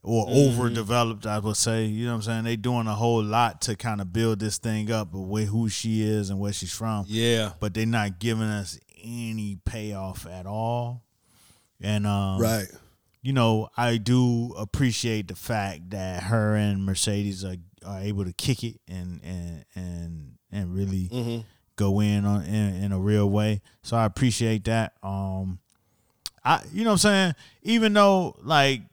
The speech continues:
Speaker 1: I, I also, I tip my hat to the, the cat, whoever plays, uh, Lil Murder.
Speaker 2: Lil Murder. Uh-huh.
Speaker 1: Because that's a real, like, that's a person. Like, that's somebody I know.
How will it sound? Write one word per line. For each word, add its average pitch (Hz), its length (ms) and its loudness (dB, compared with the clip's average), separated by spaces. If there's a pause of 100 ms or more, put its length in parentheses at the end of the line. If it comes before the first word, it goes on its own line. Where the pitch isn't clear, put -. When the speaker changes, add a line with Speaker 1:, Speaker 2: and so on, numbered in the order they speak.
(460)
Speaker 1:
I, 208 340 4 (140)
I 131 280 2
also, 180 580 8
I 156 80 8
tip 170 280 6
my 143 160 4
hat 135 340 6
to 127 280 4
the, 104 260 0
the 101 120 -4
cat, 120 260 2
whoever 117 380 4
plays, 104 480 0
uh, 95 400 0 (500)
Lil 107 240 6
Murder. 117 420 2
Speaker 2:
Lil 107 160 -4
Murder. 131 320 0 (540)
Uh-huh. 131 100 2
Speaker 1:
Because 131 680 6 (1600)
that's 262 240 6
a 180 100 6
real, 139 600 8
like, 120 400 4
that's 175 260 4
a 120 100 4
person. 120 600 2
Like, 117 220 -4
that's 180 160 2
somebody 131 540 6
I 98 160 2
know. 90 360 -4